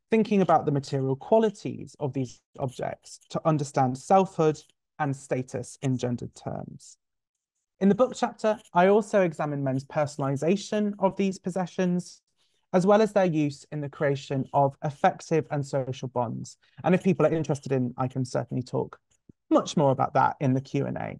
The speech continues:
at the end. So men's cultural tastes became a, men's consumer tastes became a cultural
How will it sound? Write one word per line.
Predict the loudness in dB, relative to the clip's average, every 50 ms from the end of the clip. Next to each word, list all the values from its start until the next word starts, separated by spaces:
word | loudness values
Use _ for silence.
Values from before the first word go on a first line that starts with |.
| _ _
at | -2 -2 -2 -2 _
the | 0 2
end. | 2 2 0 -4 -10 -16 _ _ _ _ _ _ _ _ _ _ _ _ _ _ _ _ _ _ _ _ _ _ _ _ _ _ _ _ _ _ _ _ _ _ _
So | -2 4 6 6 6 4 2 -2 0
men's | 4 6 6 8 8 6 4 2
cultural | 2 0 0 0 0 0 2 0 0 0
tastes | 0 -2 0 0 0 0 -4 -12 -10
became | -8 -8 -8 -6 -4 -2 -2 0 -2 -2 -6 -10 _ _ _
a, | -2 -2 -2 _ _ _ _ _
men's | 2 4 6 6 6 6 4
consumer | 4 2 0 0 2 4 4 4 4
tastes | 2 0 -2 -4 -6 -6 -8 -12 -20 -10
became | -10 -8 -6 -4 -4 -4 -4 -4
a | -2 -2 -2 -2 -2
cultural | -6 -2 2 2 2 2 0 -2 0 2 4 4 4 2 0